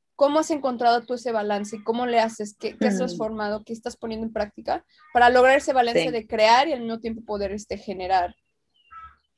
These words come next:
Speaker 2: Mm. Bueno, eh, sí, sobre todo que a mí me agarró que yo llegué justo a este país cuando yo estaba ya haciendo mi música.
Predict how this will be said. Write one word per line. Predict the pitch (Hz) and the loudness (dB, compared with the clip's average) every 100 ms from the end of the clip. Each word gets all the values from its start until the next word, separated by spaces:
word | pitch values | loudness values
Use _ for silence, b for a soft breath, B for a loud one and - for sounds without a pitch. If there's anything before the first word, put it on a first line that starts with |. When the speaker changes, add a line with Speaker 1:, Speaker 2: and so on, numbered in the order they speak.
| _ _ _ | _ _ _
Speaker 2:
Mm. | 233 202 156 - _ B B B B B _ _ _ | -2 -2 -2 -12 _ B B B B B _ _ _
Bueno, | 233 240 190 - - | 4 6 4 2 4
eh, | 214 202 196 | 6 6 6
sí, | 381 269 - _ | 6 4 2 _
sobre | - 247 247 247 | 2 6 6 4
todo | 311 359 | 2 2
que | 277 220 | 0 0
a | |
mí | 214 247 | 0 -4
me | 302 | -2
agarró | 254 180 - 196 214 254 | 0 -2 -2 -4 -4 -4
que | 233 - _ - | -8 -12 _ -8
yo | 190 | -2
llegué | 214 208 214 | 2 4 2
justo | - 190 - | 0 -4 -4
a | |
este | 214 190 | -4 -4
país | 175 175 220 - | -2 0 0 0
cuando | 233 165 | -2 -2
yo | 170 180 | -6 -8
estaba | - 175 190 262 - _ _ | 0 2 4 2 -2 _ _
ya | - 170 180 180 | -2 0 0 -2
haciendo | - - 190 196 190 | -10 -8 -4 -2 -2
mi | 165 | 0
música. | 202 208 - 165 | 0 0 -2 -8